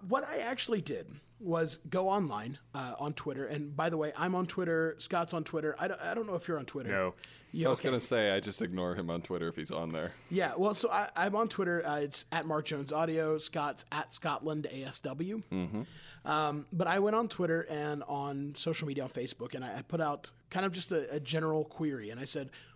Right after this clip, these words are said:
Speaker 1: "Which words make you cringe?" And so I got back the list, and of course the first answer was moist. But I, I got an interesting one, ones that I hadn't thought about. Sneakers.
Speaker 3: Sneakers.
Speaker 1: Bosom.
Speaker 3: Aw,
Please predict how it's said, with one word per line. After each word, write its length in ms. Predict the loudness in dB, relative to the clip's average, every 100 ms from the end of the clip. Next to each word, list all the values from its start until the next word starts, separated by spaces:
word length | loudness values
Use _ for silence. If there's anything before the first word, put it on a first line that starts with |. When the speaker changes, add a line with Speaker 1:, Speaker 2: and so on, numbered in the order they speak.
| -10 -2
Speaker 1:
"Which 260 | 0 0
words 460 | 2 2 2 0 -4
make 260 | -4 -6 -6
you 80 | -8
cringe?" 580 | -2 -2 -2 -6 -8 -8 -16 -20 -20 -20 -20 -18 -2
And 140 | 2
so 140 | 4 4
I 100 | 4
got 220 | 2 2
back 220 | 0 0
the 80 | 2
list, 260 | 4 2 0
and 60 |
of 80 | 0
course 200 | 0 2
the 100 | -2
first 360 | -6 -2 -2 0
answer 280 | -2 -2 -2
was 180 | -2
moist. 480 | 0 0 0 -2 -2 -12 -20 _
But 300 | 0 0 -2 -20 _ -12 -12
I, 60 | -12 -4
I 100 | -2 0
got 160 | 2
an 160 | 0 0 2
interesting 400 | 2 2 2 4
one, 160 | 2 2
ones 180 | 0 0
that 100 | 2
I 40 | 2
hadn't 200 | 2 0
thought 160 | 0
about. 260 | -2 -6 -10 -18 -20 -20 -20 -6
Sneakers. 840 | 0 2 2 2 -4 -2 -2 -2 -6 -20 -20 -20 _ -10 -6
Speaker 3:
Sneakers. 1000 | -4 -2 -2 -2 -2 -6 -8 -12 -16 -18 _ -14
Speaker 1:
Bosom. 600 | -6 0 2 2 0 -4 -6 -16 _ -20 -20 _ -20 -20 _ -20 _ -4
Speaker 3:
Aw, 420 | 2 4 4 4